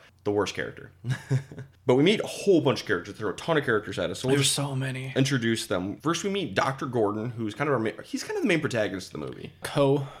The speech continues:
Speaker 1: Yeah, he's
Speaker 2: co-protagonist.
Speaker 1: I think he's got the biggest arc out of any of
Speaker 2: Yes,
Speaker 1: that
Speaker 2: he
Speaker 1: character.
Speaker 2: does, yes.
Speaker 1: And he is kind of in charge of this wing of kids. And this, this whole wing is, it turns out they are kids who are all having nightmares about Freddy.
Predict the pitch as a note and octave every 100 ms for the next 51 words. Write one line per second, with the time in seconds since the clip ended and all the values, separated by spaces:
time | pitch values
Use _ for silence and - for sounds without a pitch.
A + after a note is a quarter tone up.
0 | - A#2+ F2+ F#2+ C#3 D#3+ D3 D#3+ D3+ D#3+
1 | E3 - - G#3 A#3 B3 G#3 - B2+ A#2
2 | G2+ - F#2 - - - _ _ _ _
3 | - - E3 - - - E3 E3 - -
4 | - C#3+ - - - C3 C3+ E3 G#3+ G#3+
5 | D#3+ D3 C3+ C3 _ - B2+ C3+ A2+ F#2+
6 | G#2 A2 C3 C3+ - A2+ G#2 A#2 - G#2+
7 | G#2+ G#2 F2+ - - C#2 B1+ - F2+ D2+
8 | A2+ - D3 C#3 A#2+ A#2 A2 - F#2 F2+
9 | - - C#3+ A#2+ A2+ G#2+ A2 G#2+ G2+ -
10 | B2 - G2+ D#2+ G#2+ G#2 G2 F2+ D#2 F2
11 | G2 F2 - C#2 B1 -